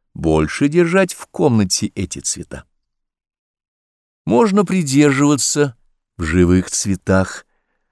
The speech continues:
Подобранные по цвету растения больше целебны.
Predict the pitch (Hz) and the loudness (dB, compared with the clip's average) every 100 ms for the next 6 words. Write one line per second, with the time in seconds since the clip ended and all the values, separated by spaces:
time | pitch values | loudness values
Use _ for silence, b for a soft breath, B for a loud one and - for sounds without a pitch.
0 | _ _ _ - 98 98 107 107 101 101 | _ _ _ -4 -2 2 4 4 4 4
1 | 101 98 95 92 - 98 90 85 82 - | 4 4 2 0 2 0 0 0 0 -2
2 | - - 131 113 90 78 73 _ _ _ | -8 -4 0 2 2 0 -6 _ _ _
3 | 85 78 98 85 - 85 - 76 73 69 | -10 2 2 2 -4 -8 -8 -8 -8 -10
4 | 69 | -16